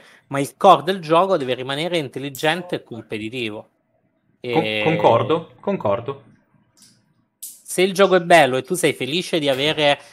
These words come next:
Speaker 1: Aurora Storm, la tua tempesta, gioca la tua tempesta.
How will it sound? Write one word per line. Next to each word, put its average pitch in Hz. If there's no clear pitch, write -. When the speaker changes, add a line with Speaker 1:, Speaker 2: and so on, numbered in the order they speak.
Speaker 1:
Aurora 143
Storm, 113
la 117
tua 131
tempesta, 117
gioca 185
la 156
tua 147
tempesta. 120